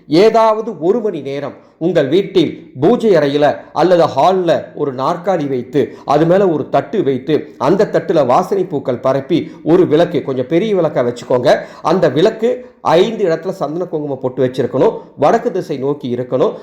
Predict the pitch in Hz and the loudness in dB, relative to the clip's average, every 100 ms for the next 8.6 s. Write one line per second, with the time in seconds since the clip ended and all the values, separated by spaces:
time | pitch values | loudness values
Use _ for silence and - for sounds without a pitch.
0 | - 135 208 208 147 156 156 160 - 147 | -2 0 2 2 2 0 2 2 2 0
1 | 147 165 139 156 214 202 185 185 165 143 | 2 4 4 2 0 0 -2 -2 -4 -4
2 | 170 190 180 - 160 151 151 127 143 170 | -4 -6 -8 -6 -2 0 0 0 0 2
3 | 165 143 131 113 131 165 208 240 123 165 | 2 2 -2 0 0 0 -2 -4 -2 0
4 | 175 151 151 151 180 - - - - 170 | 0 0 -2 0 0 0 -2 -6 0 4
5 | 180 214 - - 147 170 214 190 139 131 | 4 4 0 -2 0 2 2 0 -2 -8
6 | 214 127 143 139 127 117 104 135 127 - | -10 -8 -4 -2 -2 -6 -4 -4 -4 -10
7 | - 185 233 226 214 - 139 196 175 196 | -6 -2 2 4 2 -2 -4 -2 -4 -4
8 | 143 110 127 123 165 226 | -6 -4 -6 -6 -8 -8